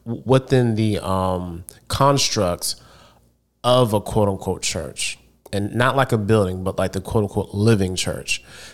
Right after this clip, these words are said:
and not understanding how one person does one thing, that person does another thing. Everybody comes together and works together for the greater good,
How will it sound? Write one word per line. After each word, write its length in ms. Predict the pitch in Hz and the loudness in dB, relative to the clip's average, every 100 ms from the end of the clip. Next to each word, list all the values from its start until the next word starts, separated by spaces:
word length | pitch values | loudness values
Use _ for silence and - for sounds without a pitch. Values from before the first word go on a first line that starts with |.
| - - | -6 0
and 320 | 110 104 104 | 2 4 2
not 180 | 110 - | 2 0
understanding 920 | 110 113 - 117 110 107 104 101 95 - _ _ _ | 0 0 0 2 2 0 -2 -4 -10 -16 _ _ _
how 880 | - - 120 117 113 110 104 95 87 - - | -10 -2 2 4 4 4 2 -2 -10 -16 -18
one 320 | 110 123 131 | -4 -2 0
person 560 | - 123 113 - 113 110 | 0 -2 0 -2 -2 0
does 240 | 104 98 | -2 -2
one 220 | 107 120 | -4 -4
thing, 420 | - 120 120 120 - _ _ _ _ _ - - - | 0 0 0 -2 -8 _ _ _ _ _ -20 -16 -10
that 240 | 98 101 | -8 -6
person 280 | 117 104 104 | -4 -2 -2
does 140 | 95 | -2
another 280 | 95 101 120 | -2 -2 -2
thing. 440 | 120 135 139 147 - - - - - - _ _ _ _ | 0 2 2 -2 -8 -20 -20 -20 -20 -20 _ _ _ _
Everybody 840 | 117 120 131 120 123 120 117 110 110 | -2 0 0 2 4 4 4 0 -2
comes 340 | - 110 104 | -2 -2 -2
together 420 | 107 104 110 104 - | -4 -2 0 -2 -6
and 240 | 98 95 | -10 -6
works 300 | 101 147 - | -2 -2 0
together 400 | 135 107 98 95 | -2 0 -2 -2
for 300 | 95 - 120 | -6 -4 -2
the 100 | 107 | -2
greater 360 | 98 104 98 90 | -4 -2 -2 -4
good, 600 | 85 110 120 107 90 - | -2 2 4 2 0 -6